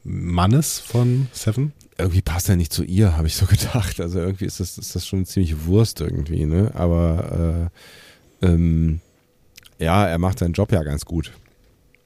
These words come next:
Speaker 1: Ich finde, er sieht, äh, spontan sehr, sehr böse aus.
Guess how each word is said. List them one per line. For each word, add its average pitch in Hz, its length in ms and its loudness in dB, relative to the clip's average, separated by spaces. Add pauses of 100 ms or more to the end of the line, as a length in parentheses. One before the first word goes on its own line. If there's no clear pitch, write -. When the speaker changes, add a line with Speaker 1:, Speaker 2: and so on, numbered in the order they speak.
(760)
Speaker 1:
Ich - 100 -18
finde, 110 200 4
er - 20 4
sieht, 107 220 2
äh, 92 420 0
spontan 98 400 -2
sehr, 95 120 0
sehr 92 120 0
böse 95 360 -2
aus. 135 360 -4